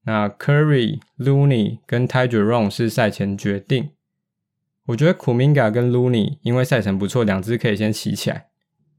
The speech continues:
Kuminga 应该明天高几率会先发出赛，生猛可以考虑一下 Lamb，应该能有不差的得分三分。那老鹰的部分主要轮替都没有人受伤，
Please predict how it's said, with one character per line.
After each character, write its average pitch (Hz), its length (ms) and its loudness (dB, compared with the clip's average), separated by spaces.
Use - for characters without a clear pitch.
Kuminga 165 460 4
应 147 60 4
该 151 120 4
明 131 140 4
天 127 140 2
高 117 200 2
几 117 160 0
率 120 120 2
会 117 200 2
先 104 280 0
发 101 220 0
出 101 240 -6
赛， 107 380 -4
生 131 200 -2
猛 113 220 2
可 113 140 2
以 110 80 2
考 101 260 0
虑 110 220 0
一 104 40 2
下 101 460 -2
Lamb， 113 420 0
应 120 140 -2
该 113 220 2
能 104 120 2
有 101 120 2
不 104 140 -4
差 104 260 -2
的 101 180 0
得 101 160 0
分 104 200 0
三 104 260 0
分。 101 240 -2
那 117 120 -2
老 107 240 2
鹰 156 80 4
的 185 80 4
部 180 160 2
分 165 180 2
主 143 120 0
要 135 100 6
轮 113 240 2
替 143 180 0
都 120 120 2
没 127 100 2
有 113 100 4
人 98 200 2
受 110 260 0
伤， 101 460 -2